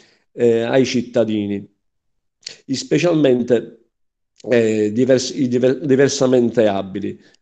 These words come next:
in età, eh, mm, in età evolutiva, forse è meglio, in età evolutiva, per i quali, diciamo, la pratica dello sport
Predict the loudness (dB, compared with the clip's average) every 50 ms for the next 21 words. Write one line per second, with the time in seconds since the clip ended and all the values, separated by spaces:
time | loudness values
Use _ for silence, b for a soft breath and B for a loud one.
0 | b _ _ -6 -2 0 2 2 2 2 2 0 0 0 -4 -8 -14 _ -14 -8
1 | -6 -4 -2 -2 -2 -4 -4 -6 -8 -10 -14 -16 _ _ _ _ _ _ _ _
2 | -12 -10 -10 -8 -8 -8 -8 -8 -8 -6 -6 -8 -8 -8 -10 -8 -2 2 2 4
3 | 4 4 6 6 6 6 6 6 4 2 2 2 2 2 2 0 0 0 0 0
4 | 0 0 0 0 0 2 2 2 2 2 2 0 0 -2 -4 -2 2 2 2 4
5 | 4 4 4 4 4 4 2 2 0 2 2 2 2 4 2 2 2 2 0 0
6 | 0 0 0 0 -2 -2 -4 _ 0 2 2 2 2 -2 -6 -4 -4 -4 -4 -4
7 | -10